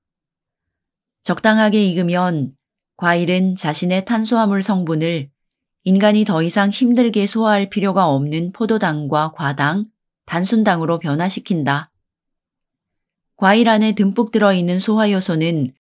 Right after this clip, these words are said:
단백질을 아미노산으로 바꾸고 지방을 지방산과 글리세롤로 변환시킨다. 과일을 먹을 때는 소화를 전혀 걱정할 필요가 없다는 말이다.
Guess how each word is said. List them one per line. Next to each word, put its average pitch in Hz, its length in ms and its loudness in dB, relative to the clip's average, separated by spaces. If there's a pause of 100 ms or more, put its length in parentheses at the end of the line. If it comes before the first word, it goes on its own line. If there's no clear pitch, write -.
(240)
단백질을 196 760 0
아미노산으로 180 760 0
바꾸고 151 680 -4 (560)
지방을 180 720 0
지방산과 190 840 0
글리세롤로 165 720 0
변환시킨다. 151 1000 -4 (1080)
과일을 220 380 4
먹을 202 260 2
때는 175 520 -2
소화를 233 420 0
전혀 170 360 -2
걱정할 185 420 -2
필요가 190 400 0
없다는 185 440 -2
말이다. 147 500 -2